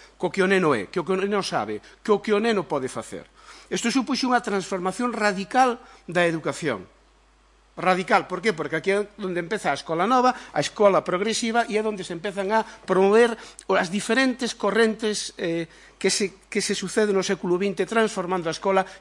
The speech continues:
e poñendo a escola e a educación ao servicio do neno e da nena. E tamén plantea outra cuestión, aprender facendo. Por iso digo, e un pouco incluso contradicindo o que acaba de dicir o meu amigo José Barato,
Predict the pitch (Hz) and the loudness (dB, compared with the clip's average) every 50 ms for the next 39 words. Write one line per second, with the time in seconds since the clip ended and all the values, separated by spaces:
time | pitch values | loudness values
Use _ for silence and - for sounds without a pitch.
0 | - 311 285 277 - 240 220 208 208 196 170 143 127 123 117 110 - - _ _ | 4 4 4 4 4 2 2 4 6 6 4 4 2 0 -4 -6 -8 -12 _ _
1 | _ - 180 - - - 233 220 214 220 226 226 - - - _ _ _ _ _ | _ 0 0 0 -2 -2 0 0 2 2 2 0 -2 -10 -20 _ _ _ _ _
2 | - 214 208 190 170 156 165 160 - 208 185 180 156 - - 156 156 175 165 - | 2 4 4 4 4 2 -2 -2 -2 0 0 0 0 -2 -4 -4 -4 -4 -4 -4
3 | 160 139 147 160 170 165 165 165 - - - 139 131 117 107 98 87 80 76 - | -4 -2 0 0 0 0 0 -2 -4 -4 -4 -2 -2 -2 -2 -4 -6 -10 -14 -18
4 | _ _ _ _ _ _ _ _ _ _ - - - - 302 - 240 226 233 233 | _ _ _ _ _ _ _ _ _ _ -20 -10 -2 -2 2 4 4 4 4 2
5 | 254 254 - - - _ _ _ _ 180 185 185 180 202 202 202 190 196 180 185 | 0 -2 -6 -10 -18 _ _ _ _ 0 0 0 2 2 2 2 2 0 -2 -2
6 | 180 - - 247 214 175 151 147 - 160 165 165 170 147 - 139 120 - - 82 | -4 -2 0 2 2 2 2 0 0 0 0 0 0 -2 -2 -6 -6 -6 -8 -12
7 | 82 85 - - - _ _ _ _ _ _ _ - _ _ - - _ _ - | -12 -14 -18 -20 -20 _ _ _ _ _ _ _ -20 _ _ -20 -20 _ _ -2
8 | _ 226 233 226 262 254 240 220 180 139 135 127 - - _ _ - _ - - | _ 2 4 4 4 4 4 4 2 2 0 -2 -4 -8 _ _ -20 _ -20 -12
9 | - 208 202 190 - 254 247 196 262 254 233 220 - 262 233 226 254 247 - 220 | -8 -6 -6 -4 -2 -2 -2 -2 -2 -2 -2 -2 -2 -4 -2 -2 -2 0 0 -2
10 | 208 180 202 196 202 202 190 247 226 208 180 196 170 196 202 196 202 190 - 208 | 0 0 2 2 2 2 0 0 -2 -2 -2 -2 0 0 0 2 0 -2 -2 -2
11 | 202 190 190 190 190 190 190 185 180 - 175 - 185 175 160 135 120 110 - 123 | -2 0 0 0 0 0 -2 -2 -4 -4 -8 -8 -4 -2 -2 -2 -2 -4 -6 -10
12 | 113 | -12